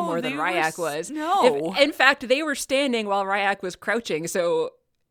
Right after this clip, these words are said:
Speaker 1: they were making larger targets of themselves.
Speaker 2: Yeah.
Speaker 1: <laughs> So whatever, Teal'c, Bra'tac is right. They were just lucky. <laughs>
Speaker 2: Yeah.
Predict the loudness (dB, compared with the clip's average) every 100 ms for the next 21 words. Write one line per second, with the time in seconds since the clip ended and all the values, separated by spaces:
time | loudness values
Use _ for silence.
0 | -6 -2 0 0 -2 -2 2 2 2 0
1 | 0 0 0 -2 -4 -4 -4 -4 -6 -6
2 | -10 -12 -12 -8 2 4 4 2 -6 _
3 | _ _ _ _ _ -6 -2 -2 -2 -4
4 | -6 -4 -2 -2 -4 -6 -6 -6 -10 _
5 | _ -8 -6 -4 -4 -4 -8 -6 -6 -8
6 | -10 -6 -4 -4 -8 -12 -14 -8 -8 -8
7 | -18 -8 -4